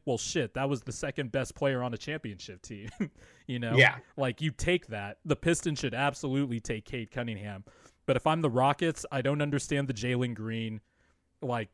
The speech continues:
Speaker 1: love. I, Jalen Green is obviously in this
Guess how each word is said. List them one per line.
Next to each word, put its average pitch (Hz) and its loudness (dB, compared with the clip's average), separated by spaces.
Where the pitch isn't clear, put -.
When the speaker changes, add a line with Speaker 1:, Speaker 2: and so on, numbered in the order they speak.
Speaker 1:
love. 113 0
I, 151 6
Jalen 165 4
Green 151 4
is 151 2
obviously 135 2
in 151 0
this 135 0